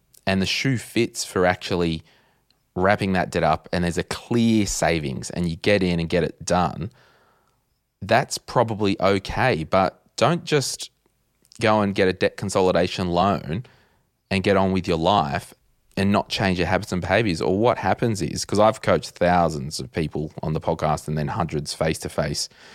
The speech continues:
as a financial advisor, the people that do debt consolidation without changing the underlying habits and behaviors wake up in another three, four years and they've got another loan, and then they're just reconsolidating, like, nothing actually changes. They just move the debt.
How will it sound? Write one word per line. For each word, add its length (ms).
as 100
a 60
financial 400
advisor, 560
the 100
people 340
that 260
do 160
debt 240
consolidation 1000
without 440
changing 420
the 120
underlying 520
habits 360
and 100
behaviors 800
wake 340
up 160
in 80
another 280
three, 440
four 340
years 680
and 100
they've 120
got 140
another 380
loan, 480
and 120
then 100
they're 100
just 220
reconsolidating, 840
like, 280
nothing 340
actually 320
changes. 380
They 100
just 240
move 260
the 80
debt. 360